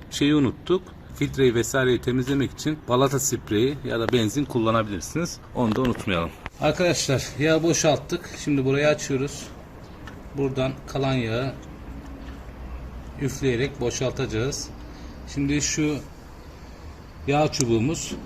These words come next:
çarpı işaretleri var, görüyorsunuz. Buranın sonuna kadar yağ dolması lazım.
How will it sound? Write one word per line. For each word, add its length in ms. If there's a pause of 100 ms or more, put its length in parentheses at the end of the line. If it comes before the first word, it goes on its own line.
(600)
çarpı 340
işaretleri 540
var, 120
görüyorsunuz. 680 (680)
Buranın 220
sonuna 340
kadar 240
yağ 300
dolması 460
lazım. 260